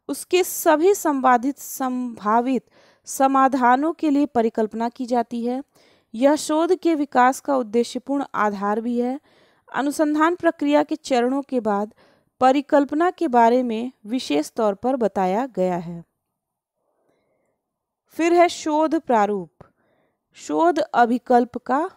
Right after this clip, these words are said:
विकास। परिकल्पनाओं के रूप में समस्या के सुझाव समाधान पर पहुंचने की कोशिश की जाती है। इसके शोध विधि तथा प्रविधियों के माध्यम से तथ्यों का प्रेक्षण किया जाता है।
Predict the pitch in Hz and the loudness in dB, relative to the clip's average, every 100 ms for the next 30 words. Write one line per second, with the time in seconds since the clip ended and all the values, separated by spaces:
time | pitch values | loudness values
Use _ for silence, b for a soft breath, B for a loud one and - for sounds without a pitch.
0 | - 196 214 196 165 160 - - _ _ | -16 -12 -6 -4 -4 -6 -14 -20 _ _
1 | b b b b b 269 277 311 330 320 | b b b b b 2 4 4 0 2
2 | 311 330 403 381 320 311 302 311 311 277 | 0 0 0 0 0 0 -2 -2 -2 -4
3 | 254 - 294 311 330 311 285 233 233 262 | -4 0 2 2 -2 -6 -6 -4 0 2
4 | 294 269 247 226 220 247 254 262 240 214 | 2 -2 -4 -4 -4 -6 -4 -4 -4 -6
5 | - 254 254 226 214 226 b b b b | -6 -8 -8 -8 -10 -10 b b b b
6 | 233 220 294 277 294 262 254 240 262 254 | -2 0 -2 -6 -4 2 2 2 -2 -2
7 | 262 285 _ _ _ _ _ - 285 - | -2 -4 _ _ _ _ _ -8 -6 -2
8 | 349 - 381 392 392 - 302 294 311 320 | -2 0 2 4 2 -2 -2 0 2 0
9 | 247 262 220 247 226 175 _ _ _ - | 0 -2 -2 -2 -2 -8 _ _ _ -10
10 | 240 302 285 285 277 285 277 330 370 - | 0 2 2 4 4 2 2 2 0 0
11 | 330 254 226 214 269 277 311 - 233 - | -2 0 -2 -2 -4 -4 -6 -4 -4 -4
12 | - 302 294 269 214 196 - 240 - 254 | -4 -2 0 -2 -2 -6 -6 -10 -4 0
13 | 240 - 240 247 | 0 0 -4 -4